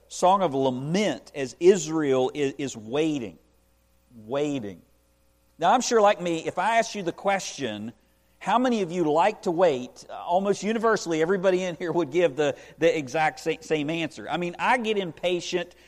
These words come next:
when there's a delay on my DirecTV clicker. I, I hit it, and it doesn't change the channel. What's wrong with this thing? And, and, and God forbid, getting used to five G, all of a sudden my Wi-Fi comes up on three G. I mean, that's like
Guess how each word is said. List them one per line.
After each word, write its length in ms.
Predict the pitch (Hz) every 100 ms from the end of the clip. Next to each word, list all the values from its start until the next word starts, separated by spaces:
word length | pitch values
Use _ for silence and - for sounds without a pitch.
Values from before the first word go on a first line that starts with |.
| _
when 160 | 165
there's 220 | 170 185 165
a 60 |
delay 580 | 139 151 156 180 185 190
on 240 | 165 156
my 180 | 151 147
DirecTV 1200 | 139 143 139 170 202 - 196 175 170 165 160 139
clicker. 420 | - 214 214 123
I, 140 | 107 120 -
I 120 | 143 135
hit 260 | - 233
it, 140 | 160 165
and 120 | 143
it 120 | 131
doesn't 280 | 160 185 190
change 320 | - 180 156
the 100 | 135
channel. 460 | - 185 202 135 110 -
What's 180 | 185 -
wrong 200 | 202 190
with 100 | -
this 180 | 127 -
thing? 280 | 123 95 - _ _ _ _ -
And, 140 | 196 190
and, 220 | 190 165 - _
and 200 | 170 151
God 320 | 160 208 254
forbid, 580 | - 220 185 233 180 147
getting 320 | 160 185 170
used 240 | 180 202 -
to 80 | 180
five 500 | - 208 233 220 147
G, 320 | 165 170 165
all 240 | 156 208
of 60 | 214
a 80 | 202
sudden 300 | 208 202 175
my 180 | 170
Wi-Fi 560 | 180 185 202 190 170 143
comes 260 | - 156 151
up 160 | 151
on 140 | 156 135
three 400 | 185 180 214 185
G. 380 | 131 123 85
I 20 | 123
mean, 140 | 135
that's 240 | 165 175
like 200 | 170 156